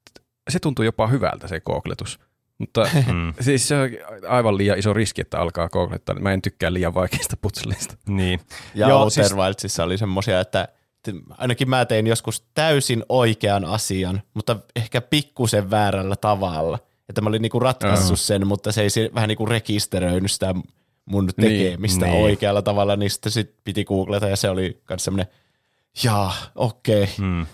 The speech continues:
Speaker 3: olipa
Speaker 1: Niin.
Speaker 3: kiva.
Speaker 1: Ja sitten kun on sulkenut sen
Speaker 2: Mm.
Speaker 1: vaihtoehdon jo sitten, ö, omista vaihtoehdoista pois, että tämä on nyt jo kokeiltu.
Speaker 2: Niin.
Speaker 3: Niin.
Speaker 2: Jep. Tässä ei onneksi sitä riskiä oo, että tavallaan tekisit niinku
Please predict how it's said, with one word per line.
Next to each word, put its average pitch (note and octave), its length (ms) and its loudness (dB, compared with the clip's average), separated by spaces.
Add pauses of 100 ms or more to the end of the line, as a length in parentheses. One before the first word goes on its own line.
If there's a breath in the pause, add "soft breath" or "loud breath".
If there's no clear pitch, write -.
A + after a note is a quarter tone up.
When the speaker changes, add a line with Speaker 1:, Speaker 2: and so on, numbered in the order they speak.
(140 loud breath)
Speaker 3:
olipa A2 320 4
Speaker 1:
Niin. G2 80 2
Speaker 3:
kiva. F#2+ 300 -4 (520)
Speaker 1:
Ja G#2+ 60 0
sitten A#2 220 0
kun A2+ 60 2
on A2+ 80 2
sulkenut G2 420 2
sen F#2 140 4
Speaker 2:
Mm. E2+ 60 -2
Speaker 1:
vaihtoehdon F2+ 460 0
jo F2 80 0
sitten, F#2+ 220 -2
ö, - 160 -4 (380)
omista F2 400 -4 (320)
vaihtoehdoista F#2 580 -2
pois, F2 280 -2
että - 160 -12
tämä F2+ 160 0
on E2+ 80 0
nyt E2+ 120 -4
jo F2 80 -2
kokeiltu. F2+ 420 -2
Speaker 2:
Niin. D#2 220 0 (600)
Speaker 3:
Niin. G#2 400 -2
Speaker 2:
Jep. - 140 -6 (640)
Tässä D3+ 240 2
ei E3 80 2
onneksi D#3+ 240 -2
sitä D3 260 2
riskiä F2+ 420 -2
oo, F2 280 2
että E2+ 320 -2 (180)
tavallaan F2+ 280 -2
tekisit G2 300 -4
niinku F#2+ 260 -2